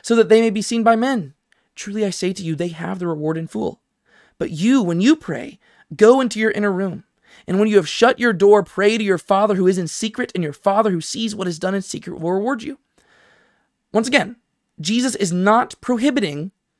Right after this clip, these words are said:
standing on a street corner and praying. He's just simply saying, if you are standing on a street corner and praying, you have to realize you're in a very dangerous situation, because most likely, if you're standing on a street corner and praying, you're doing it for the praise of men.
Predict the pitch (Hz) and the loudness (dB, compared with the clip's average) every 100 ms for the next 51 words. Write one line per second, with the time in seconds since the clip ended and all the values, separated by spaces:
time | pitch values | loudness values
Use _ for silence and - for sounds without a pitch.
0 | _ - - 240 247 240 226 226 - 214 | _ -10 -4 0 0 2 0 -2 -4 -8
1 | - 160 165 185 269 277 - _ _ _ | -6 -4 -4 0 0 -2 -8 _ _ _
2 | _ _ _ - 262 202 240 269 240 202 | _ _ _ 2 2 2 0 -2 -2 -2
3 | 285 302 208 196 - _ _ _ _ _ | 2 2 2 -2 -6 _ _ _ _ _
4 | - - 349 294 233 190 247 269 - 208 | -2 0 0 0 0 4 6 6 4 -2
5 | 208 196 - 226 208 202 170 233 285 214 | 0 -2 -4 -4 0 0 0 0 2 2
6 | 180 185 _ - 220 196 226 233 185 185 | -2 -6 _ 0 0 0 0 0 0 -2
7 | 180 151 147 190 214 160 180 185 175 156 | -4 -4 -4 -4 -4 -4 -4 -2 -4 -6
8 | 170 185 214 - - - - - 160 160 | -4 2 2 0 -10 -16 -20 -12 -4 -4
9 | 143 185 269 226 240 247 254 233 - 196 | 0 2 2 2 2 2 -4 -4 -4 -4
10 | 190 - 202 220 208 180 - 208 - 208 | -4 -4 -2 0 -2 -4 -6 -6 -2 -2
11 | 180 160 202 233 254 - _ - 139 143 | -2 -2 0 0 -2 -10 _ -14 -12 -6
12 | 196 196 165 - 156 - 160 151 - 220 | -2 -2 -2 -6 -10 -6 -4 -4 -8 -10
13 | - | -12